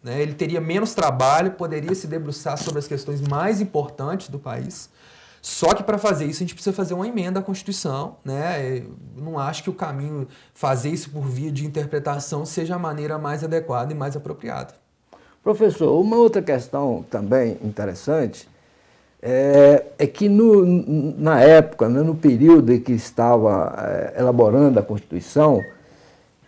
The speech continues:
Speaker 2: é, eu até andei frequentando lá o, o Congresso, a gente via que tinha uma tendência a adotar o parlamentarismo.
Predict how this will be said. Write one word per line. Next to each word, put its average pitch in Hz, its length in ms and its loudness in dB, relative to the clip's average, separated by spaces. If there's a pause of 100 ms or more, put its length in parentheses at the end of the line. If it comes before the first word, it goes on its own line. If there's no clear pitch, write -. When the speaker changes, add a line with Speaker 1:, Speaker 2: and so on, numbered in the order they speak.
(160)
Speaker 2:
é, 143 600 8
eu 185 180 10
até 202 280 6
andei 180 440 8
frequentando 151 800 4
lá 135 280 10
o, - 340 4
o 113 60 -4
Congresso, 123 600 6
a 143 60 4
gente 185 280 2
via 180 420 6
que 190 180 -2
tinha 185 680 2
uma 185 240 2
tendência 175 1200 2 (560)
a 185 200 8
adotar 160 500 6
o 165 80 6
parlamentarismo. 156 960 0